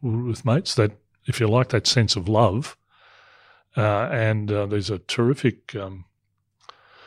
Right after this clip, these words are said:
book, um, Restrepo, uh, and this is a Marine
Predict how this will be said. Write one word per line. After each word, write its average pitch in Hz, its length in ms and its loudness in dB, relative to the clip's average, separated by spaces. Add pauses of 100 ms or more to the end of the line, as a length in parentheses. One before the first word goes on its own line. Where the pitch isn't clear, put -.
(440)
book, - 400 2 (380)
um, 104 420 -8 (120)
Restrepo, 95 600 0 (680)
uh, 104 300 -6
and 101 400 -6 (300)
this - 180 -2
is 98 160 -6
a 92 60 -8
Marine 104 640 2